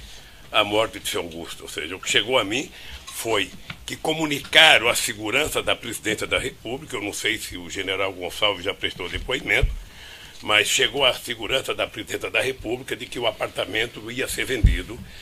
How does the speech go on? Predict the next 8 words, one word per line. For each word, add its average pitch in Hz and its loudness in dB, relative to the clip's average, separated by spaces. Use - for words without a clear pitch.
e 107 4
a 110 8
preferência 113 2
era 117 0
para 110 6
quem 113 6
morava 101 4
lá. 71 -4